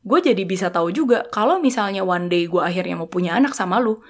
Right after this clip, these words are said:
nanti lu gedein anak kita seperti apa gitu loh. Dan juga menurut gua hal-hal seperti ini tuh juga bisa ketahuan gitu dari cara kerja pasangan lu nanti. Eh, gua pakai contoh ekstrim nih.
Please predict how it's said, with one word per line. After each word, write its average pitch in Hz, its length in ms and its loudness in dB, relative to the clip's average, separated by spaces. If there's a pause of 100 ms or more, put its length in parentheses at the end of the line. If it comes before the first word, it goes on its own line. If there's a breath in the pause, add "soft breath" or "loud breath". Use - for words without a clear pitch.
(440 loud breath)
nanti 208 240 2
lu 381 240 4
gedein 175 400 2
anak 180 240 -4
kita 190 240 -2
seperti 175 400 -4
apa 202 480 -4
gitu 170 240 -6
loh. 156 120 -8 (380)
Dan 185 240 2
juga 190 480 0
menurut 196 400 -2
gua 240 400 2
hal-hal 196 480 0
seperti - 480 -6
ini 285 160 -2
tuh 349 80 -8
juga 196 320 0
bisa 180 240 -4
ketahuan 208 480 -2
gitu 165 320 -10
dari 175 560 -4
cara 185 400 -4
kerja 196 400 -4
pasangan 175 400 -6
lu 180 160 -2
nanti. 165 400 -8
Eh, - 480 -4
gua 202 160 0
pakai 180 160 -2
contoh 180 240 -2
ekstrim - 400 -6
nih. 160 160 -14